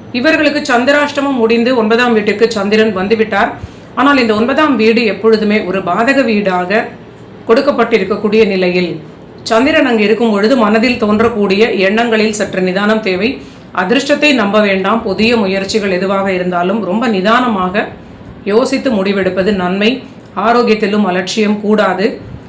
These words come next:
பேச்சில், உணவில் மிக அதிக நிதானமும் கவனமும் தேவை. உங்களுக்கு பணி, தொழில் இதெல்லாம் ஓரளவிற்கு சிறப்பாக இருக்கும். ஆனால் பணி, தொழில் செய்யக்கூடிய இடங்களில் பேசும் பொழுது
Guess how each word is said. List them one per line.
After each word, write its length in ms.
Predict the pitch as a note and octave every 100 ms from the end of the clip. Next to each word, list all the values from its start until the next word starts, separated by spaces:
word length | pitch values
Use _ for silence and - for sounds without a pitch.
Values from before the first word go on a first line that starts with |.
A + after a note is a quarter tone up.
| - -
பேச்சில், 500 | B3+ D#4 D#4+ E4 D#4+ A#3+
உணவில் 340 | A3+ B3 C#4 C#4+ G#3
மிக 120 | G#3+ C4 A#3
அதிக 240 | F#3+ G#3 A3+
நிதானமும் 480 | F#3+ G3+ G3 G#3+ A3 F#3
கவனமும் 380 | F#3 F#3 F#3+ G3
தேவை. 260 | F#3 F#3 B3 A3+
உங்களுக்கு 340 | F#3+ F#3 F#3 C4+ - - - - - - - - -
பணி, 200 | A3+ C#4+ E4+ D4+
தொழில் 340 | C4 C4+ C#4+ B3+
இதெல்லாம் 320 | A#3 A#3+ A#3+
ஓரளவிற்கு 460 | G#3 G#3+ G#3 G#3+ A#3
சிறப்பாக 380 | G#3+ G#3+ G#3+ G#3+ G3+
இருக்கும். 280 | G3 G#3 C4+ G#3
ஆனால் 200 | F#3 F#3+ F#3
பணி, 240 | G3 G#3+ B3+ - G3+
தொழில் 340 | F#3+ G#3 A#3 A3
செய்யக்கூடிய 480 | G3+ G#3 G#3+ G3+ A3 F#3+
இடங்களில் 500 | F#3+ A#3+ B3+ B3 A3+
பேசும் 320 | F#3+ F#3+ G3+
பொழுது 280 | F3+ F#3 G#3